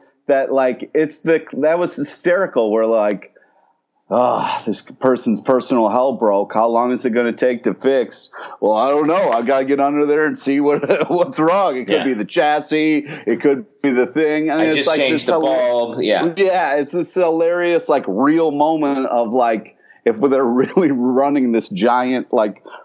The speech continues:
Speaker 1: prison like hell, like, oh man, hysterical. But it was like that thing where, like, oh, the hole,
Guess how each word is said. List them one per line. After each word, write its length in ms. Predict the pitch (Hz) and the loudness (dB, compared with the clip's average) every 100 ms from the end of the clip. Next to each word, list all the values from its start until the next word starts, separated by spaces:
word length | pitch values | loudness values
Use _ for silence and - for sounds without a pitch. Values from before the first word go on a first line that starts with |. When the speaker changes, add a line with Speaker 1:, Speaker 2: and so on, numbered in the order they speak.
| - | -8
Speaker 1:
prison 480 | - 127 131 131 127 | 0 2 2 2 2
like 260 | 120 113 - | 2 0 -2
hell, 460 | 131 135 120 101 | 0 0 0 0
like, 240 | 98 95 - - | -2 -2 -4 0
oh 320 | 123 113 101 | 0 2 0
man, 520 | 98 104 98 82 76 _ _ _ | 0 0 0 -4 -8 _ _ _
hysterical. 880 | - - - 139 143 131 - 80 - | -12 -8 0 0 2 -2 -2 -6 -2
But 300 | 220 233 - | 0 0 0
it 40 | 202 | 0
was 240 | 214 214 | 0 -2
like 220 | 202 190 175 | -2 0 -2
that 200 | 160 208 | -2 -2
thing 140 | 214 | 0
where, 80 | 156 | 0
like, 180 | 127 - | -2 -2
oh, 400 | 151 160 156 147 123 | -2 0 0 0 -2
the 120 | 127 | -2
hole, 480 | - 190 180 160 | 0 0 2 -2